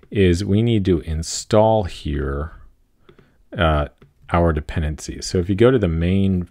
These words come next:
file of this, of the community code base, the outside libraries that I'm, that I'm using that aren't part of the Python standard library are pra and Boto three. So what I need to do is inside this directory,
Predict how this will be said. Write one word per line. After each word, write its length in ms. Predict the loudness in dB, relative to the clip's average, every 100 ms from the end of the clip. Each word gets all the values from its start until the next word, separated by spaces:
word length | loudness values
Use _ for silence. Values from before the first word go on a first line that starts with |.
| _
file 720 | -14 -6 -4 -4 -6 -6 -10 _ -8
of 240 | -8 -4
this, 480 | -4 -6 -8 -12 -16 -20 _ _ _ _ _ _ _ _ _
of 340 | -2 0 0 -4 -6
the 140 | -6
community 420 | -4 -2 -2 -4
code 260 | -2 -2 2
base, 360 | 2 0 -2 -14 -20 _ _ _ _ _ _ _ _ _ _ _ -20 -16 -4
the 220 | -4 0
outside 400 | 0 2 2 2
libraries 380 | 2 2 0 -2
that 120 | -4
I'm, 160 | -4 -8 -10
that 280 | -8 -6 -4
I'm 120 | 0
using 320 | 2 2 2
that 160 | 0 -2
aren't 400 | -4 -2 -2 -6
part 320 | -4 -4 -4 -6
of 380 | -4 -6 -10 _ _ -20 _ _ _ -8
the 140 | -6
Python 380 | -2 -2 -2 -6
standard 320 | -4 -6 -4
library 360 | -6 -6 -6 -8 -14 -20 -20 -12 -4
are 100 | -4
pra 380 | 0 2 4 2
and 160 | -2 -4
Boto 240 | -2 -4
three. 260 | -4 -6 -6
So 180 | -4 -2
what 140 | 0
I 120 | 0
need 180 | 2 0
to 60 | 0
do 240 | 0 0
is 100 | -2 -4
inside 500 | -2 -2 -2 -2 -2
this 140 | -4
directory, 500 | -4 -6 -4 -6 -8